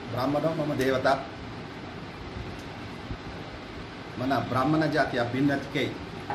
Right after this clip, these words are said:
జాతీయ స్థాయిలో అఖిల బ్రాహ్మణ సంఘాల జేఏసీని ఏర్పాటు చేసి, చేయడం మీ అందరికీ తెలుసు. ఆ కార్యక్రమ భాగంగా జాతీయ కమిటీని ఏర్పాటు చేయడమైనది,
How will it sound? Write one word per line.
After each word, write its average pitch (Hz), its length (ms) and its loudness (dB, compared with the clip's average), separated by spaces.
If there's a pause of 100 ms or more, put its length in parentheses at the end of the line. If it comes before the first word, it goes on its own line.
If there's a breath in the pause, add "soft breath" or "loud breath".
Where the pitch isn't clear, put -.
(3000)
జాతీయ 151 360 4
స్థాయిలో 139 540 4 (360)
అఖిల 143 260 4 (380)
బ్రాహ్మణ 135 360 2
సంఘాల 131 420 2
జేఏసీని 123 640 0
ఏర్పాటు 123 420 2
చేసి, 120 280 0 (440)
చేయడం 131 320 4
మీ 123 60 4
అందరికీ 127 380 2
తెలుసు. 120 420 0 (2500)
ఆ 131 60 4
కార్యక్రమ 147 520 4
భాగంగా 131 680 6 (920)
జాతీయ 151 360 4
కమిటీని 147 460 2
ఏర్పాటు 131 400 4
చేయడమైనది, 127 640 2